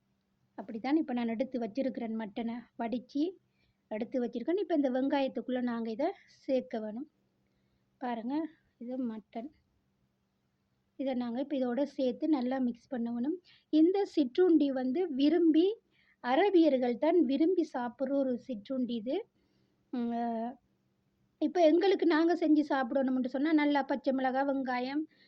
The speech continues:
என்னது இந்த காரத்துக்கு மிளகாய்த்தூள், மிளகாய்த்தூள் சேர்த்து நாங்க சாப்பிடலாம். என்னென்று சொன்னா, இப்ப நான் இதுல மிளகாய்த்தூள் ஒன்றும் நான் சேர்க்கையில, இறைச்சி தூள் காரம், உள்ளி காரம்,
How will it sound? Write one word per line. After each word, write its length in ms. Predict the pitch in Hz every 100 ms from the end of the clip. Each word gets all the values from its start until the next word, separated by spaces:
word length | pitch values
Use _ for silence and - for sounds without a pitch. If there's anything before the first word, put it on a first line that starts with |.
| _ _
என்னது 320 | 269 277 269 370
இந்த 200 | 302 247
காரத்துக்கு 540 | 269 294 294 247 311
மிளகாய்த்தூள், 540 | 330 349 311 214 214 _ _ _ _ _ _ _
மிளகாய்த்தூள் 640 | 311 349 339 277 277 247
சேர்த்து 300 | - 262 254
நாங்க 260 | 330 285 254
சாப்பிடலாம். 640 | 254 240 214 220 208 262 381 _ _ _ _ _
என்னென்று 280 | 262 262 247
சொன்னா, 220 | 240 247 294
இப்ப 140 | 320
நான் 240 | 262 277 277
இதுல 200 | 254 349
மிளகாய்த்தூள் 540 | 339 277 269 269 262 247
ஒன்றும் 280 | 240 269 302
நான் 180 | 262
சேர்க்கையில, 580 | 262 262 254 - 220 202 269 359 _ _ _ _
இறைச்சி 360 | 247 262 311 311
தூள் 260 | - 262 262 254
காரம், 500 | 254 240 240 240 254 302 _ _ _ _ _ _ _
உள்ளி 320 | 294 294 285 269
காரம், 500 | 269 254 240 240 240